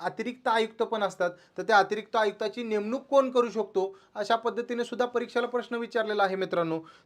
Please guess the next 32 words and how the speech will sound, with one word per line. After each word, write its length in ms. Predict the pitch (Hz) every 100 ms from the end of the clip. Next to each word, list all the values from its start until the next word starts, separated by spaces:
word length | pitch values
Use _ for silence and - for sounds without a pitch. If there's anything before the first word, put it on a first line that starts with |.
| -
तर 180 | 233 214 - -
त्याच्यावरती 500 | 190 208 220 202 220
सुद्धा 240 | 202 185
आपल्याला 260 | 185 170 170
काय 180 | 170 143
करायचं 320 | 143 135 139
आहे? 240 | 127 233 - - _ _ _ _ _ _ -
<clears throat> 380 | 78 - - _ _ _
अभ्यास 340 | - 196 196 180
करायचा 360 | 160 139 131 135
आहे. 200 | 120 113
ओके, 220 | 165 156 262 277 - -
अशा 200 | 196 240
पद्धतीने 480 | 233 208 233 226
आपल्याला 260 | 226 208 208
परीक्षेला 440 | 214 196 185 185
प्रश्न 380 | 190 185 147 208 277 - -
विचारले 520 | 151 160 196 180 247 269 - - 131
जात 260 | 190 185
आहेत 160 | 220 202
मित्रांनो, 400 | 196 190 180 185
हे 160 | 180
लक्षात 260 | 175 165 165
घ्यायचं 300 | 143 147 147
आहे. 80 | 135
म्हणजे 260 | 151 202 240 - _
हा 80 | 147
जो 140 | 165 196
काही 260 | 202 202
महानगरपालिका 760 | 226 208 202 214 202 202 196 196
कायदा 340 | 196 180 165
आहे, 220 | 165 139